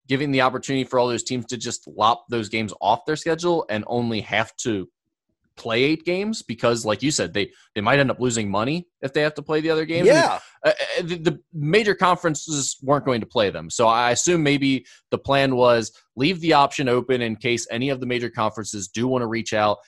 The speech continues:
Speaker 1: and try to figure out a, a sce-, scenario where they're playing, like, a, a conference and two, you know, like, a ten and two
Speaker 2: Right.
Speaker 1: schedule or something like that,
Speaker 2: I,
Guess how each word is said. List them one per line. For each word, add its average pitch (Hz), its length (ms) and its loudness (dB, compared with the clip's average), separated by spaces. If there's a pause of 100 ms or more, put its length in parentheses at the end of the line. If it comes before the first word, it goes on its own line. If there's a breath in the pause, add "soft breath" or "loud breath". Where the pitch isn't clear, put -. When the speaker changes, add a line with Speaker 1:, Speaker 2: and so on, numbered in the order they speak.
Speaker 1:
and 101 100 -12
try 117 180 0
to 110 60 -2
figure 110 300 -4
out 104 180 2
a, 98 100 -4
a 104 60 -8
sce-, - 240 -8
scenario 110 400 -2
where 101 80 -2
they're 104 140 -4
playing, 104 300 -4
like, 95 280 -4
a, 87 180 -4 (220 soft breath)
a 101 80 -8
conference 120 480 0
and 101 140 -8
two, 110 340 0
you 107 120 -6
know, 98 80 -4
like, 98 120 -4
a 92 60 -10
ten 127 240 -4
and 120 120 -2
two 127 80 2
Speaker 2:
Right. 120 160 -2
Speaker 1:
schedule 113 320 -4
or 107 60 -4
something 110 220 -6
like 107 140 -8
that, 117 100 2
Speaker 2:
I, 165 100 4